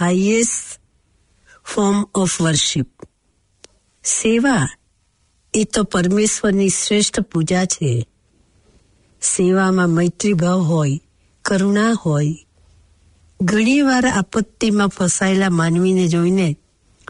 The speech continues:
માત્ર શબ્દો દ્વારા લાગણી દર્શાવી તેને કરુણા ન કહેવાય. કરુણા તો તમારા કાર્યમાં પ્રગટ થવી જોઈએ. ઘણીવાર આપણે બોલીએ છીએ કે માણસ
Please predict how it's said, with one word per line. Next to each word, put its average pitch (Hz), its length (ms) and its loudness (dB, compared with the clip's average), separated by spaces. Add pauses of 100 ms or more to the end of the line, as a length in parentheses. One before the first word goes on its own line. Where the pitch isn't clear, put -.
(320)
માત્ર 233 640 0
શબ્દો 202 440 0
દ્વારા 196 360 2
લાગણી 180 420 2
દર્શાવી 180 760 0 (640)
તેને 190 320 2
કરુણા 190 480 0
ન 269 180 2
કહેવાય. 147 580 -2 (880)
કરુણા 247 520 2
તો 269 160 -2
તમારા 208 460 0
કાર્યમાં 196 680 0
પ્રગટ 156 460 -4
થવી 147 280 -2
જોઈએ. 139 500 -2 (1400)
ઘણીવાર 247 500 2
આપણે 247 240 0
બોલીએ 233 440 2
છીએ 196 380 0 (380)
કે 190 100 0
માણસ 190 460 0